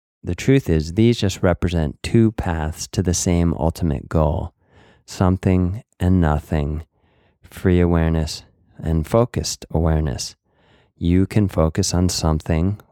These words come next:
or you can focus on nothing. But given the object-focused nature of our minds and our conditioning, it's really trickier to focus on nothing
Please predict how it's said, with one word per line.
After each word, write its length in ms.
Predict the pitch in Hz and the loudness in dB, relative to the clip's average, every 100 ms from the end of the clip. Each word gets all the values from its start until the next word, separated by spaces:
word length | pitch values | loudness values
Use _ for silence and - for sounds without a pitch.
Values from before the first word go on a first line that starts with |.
| - | -4
or 80 | 85 | -2
you 240 | 80 82 | 2 0
can 220 | - 90 | 0 -2
focus 420 | 82 78 76 82 - | 0 -2 -2 -4 -2
on 220 | 76 76 | 0 2
nothing. 540 | 98 - - - 82 - _ _ _ _ _ _ - | 2 2 -4 -8 -10 -16 _ _ _ _ _ _ -4
But 160 | 92 85 - _ _ | -2 -2 -8 _ _
given 680 | - 123 147 113 82 80 90 _ _ | 0 2 4 2 2 0 -6 _ _
the 220 | 92 87 | 0 0
object-focused 1900 | - 82 90 95 90 85 - - - _ _ - 90 85 - 82 80 - - - _ _ _ - | 0 -2 -2 0 0 0 -2 -14 -20 _ _ -2 2 2 0 -4 -4 -8 -14 -20 _ _ _ -2
nature 720 | 92 85 90 - 92 80 82 - | 2 2 2 0 2 2 0 -2
of 360 | 80 80 76 - | -2 0 -2 -4
our 240 | 78 76 | -2 0
minds 640 | 76 90 104 82 80 90 95 | 2 2 2 2 0 -4 -6
and 420 | - 78 73 69 - | -6 -4 -4 -6 -6
our 160 | 76 | -8
conditioning, 760 | - 82 78 104 - 71 69 87 _ - - _ _ | -4 -2 0 -2 -2 -6 -6 -8 _ -20 -20 _ _
it's 180 | 90 120 | -6 0
really 280 | 131 147 127 | 2 2 0
trickier 600 | - 107 - 90 85 85 | 0 0 2 2 4 4
to 80 | |
focus 480 | 80 85 78 85 - | 2 0 0 -2 -2
on 180 | 80 80 | 0 2
nothing 600 | 80 80 - 64 69 | 2 2 -2 -8 -10